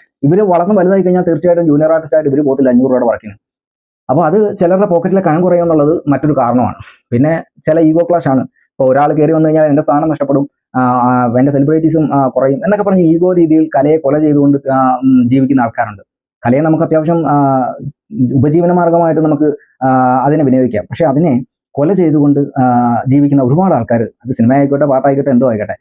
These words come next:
ഇന്ന് ആ ഒരു കാലഘട്ടത്തിലേക്കാണ് പോയിക്കൊണ്ടിരിക്കുന്നത്. അപ്പോ, ആ, സിനിമാ മേഖലയിൽ അത്യാവശ്യം എല്ലാം ഉണ്ട്. കള്ളുകൂടിയോ പെണ്ണുകൂടി എല്ലാ സംഗതികളും എൻജോയ് ചെയ്യാൻ പറ്റിയ ഒരു മേഖലയാണ്, ആ, ലൈഫ് ഇല്ലാത്തവർക്ക്.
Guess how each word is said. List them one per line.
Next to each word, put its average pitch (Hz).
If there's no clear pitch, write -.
ഇന്ന് 160
ആ 151
ഒരു 156
കാലഘട്ടത്തിലേക്കാണ് 143
പോയിക്കൊണ്ടിരിക്കുന്നത്. 110
അപ്പോ, 131
ആ, 107
സിനിമാ 131
മേഖലയിൽ 156
അത്യാവശ്യം 147
എല്ലാം 135
ഉണ്ട്. 117
കള്ളുകൂടിയോ 127
പെണ്ണുകൂടി 131
എല്ലാ 135
സംഗതികളും 135
എൻജോയ് 160
ചെയ്യാൻ 156
പറ്റിയ 151
ഒരു 147
മേഖലയാണ്, 131
ആ, 110
ലൈഫ് 147
ഇല്ലാത്തവർക്ക്. 131